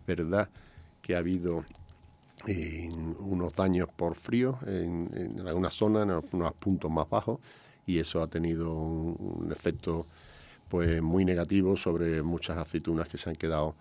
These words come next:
en una calidad inferior, pero bueno, ahí está nuevamente el saber hacer, seleccionar, apartar esas aceitunas y para conseguir que el resto de,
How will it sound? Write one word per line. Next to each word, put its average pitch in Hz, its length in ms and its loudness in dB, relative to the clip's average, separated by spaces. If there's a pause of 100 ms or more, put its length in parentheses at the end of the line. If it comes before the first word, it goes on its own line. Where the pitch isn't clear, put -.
(600)
en 87 160 0
una 85 180 2
calidad 80 400 0
inferior, 98 500 4 (120)
pero 87 200 4
bueno, 67 240 -6 (100)
ahí 87 240 -2
está 85 300 -2
nuevamente 85 640 0
el 90 100 0
saber 80 320 0
hacer, 90 460 -2
seleccionar, 82 800 -2 (300)
apartar 85 500 -2
esas 82 240 -2
aceitunas 87 640 -2
y - 60 -4
para - 240 -2
conseguir 78 460 -4
que 82 260 -2 (480)
el 80 160 0
resto 85 400 0
de, 82 320 2